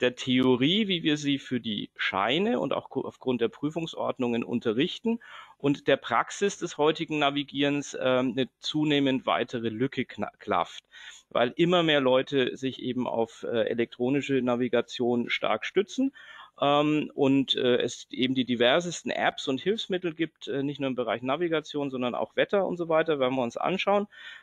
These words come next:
Ähm, und das unterrichten wir nicht, weil wir natürlich aufgrund der Prüfungsordnungen,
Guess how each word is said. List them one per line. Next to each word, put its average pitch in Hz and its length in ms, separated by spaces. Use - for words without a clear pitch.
Ähm, 143 360
und 151 200
das - 320
unterrichten 170 640
wir 147 100
nicht, 196 420
weil 147 440
wir 170 100
natürlich 165 600
aufgrund 143 340
der 143 80
Prüfungsordnungen, 139 920